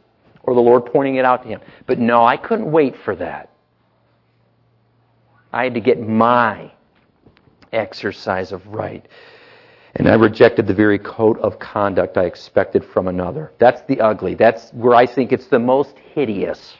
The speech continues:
in particular, rejecting the righteousness that the Son has provided for me because of the Father's grace. Here's the bad. I am to the core a very, very proud man. I admit mistakes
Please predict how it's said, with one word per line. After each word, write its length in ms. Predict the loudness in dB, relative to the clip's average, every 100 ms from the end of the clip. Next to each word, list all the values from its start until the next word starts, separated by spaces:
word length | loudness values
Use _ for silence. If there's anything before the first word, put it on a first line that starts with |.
| _ _ _ _
in 100 | -14
particular, 580 | -12 -12 -6 -6 -4 -4
rejecting 720 | -4 -10 -6 -2 -2 -2 -8 -8
the 80 |
righteousness 920 | -10 -4 -4 -4 -10 -20 -18 -18 -18 _
that 120 | -12 -12
the 80 |
Son 380 | -16 -8 -6 -6
has 100 | -8
provided 540 | -8 -4 -2 -2 -4 -10
for 120 | -12 -10
me 220 | -12 -16 _ _ _ _ _ _ _ _ _ -14
because 260 | -10 -8 -6
of 80 |
the 80 | -4
Father's 480 | -2 -2 -2 -8 -14
grace. 540 | -10 -10 -10 -18 -20 _ _ _ _ _
Here's 260 | -6 -6 -4
the 80 | 0
bad. 480 | 4 4 4 -2 -16 _ _ _ _ _ _ _ _ _ -16 -8
I 140 | -4
am 100 | -4
to 80 | -4
the 80 | -8
core 440 | -8 -2 4 4
a 60 | 4
very, 300 | 2 2 -2
very 260 | -4 -6
proud 460 | -6 -2 -2 -2 -8
man. 300 | -12 -14 -20 _ _ _ _ _ _ _ _ _ _ _ _ _ -8
I 100 | -2
admit 340 | -2 0 -2 0
mistakes 760 | -6 0 6 6 4 -10 -20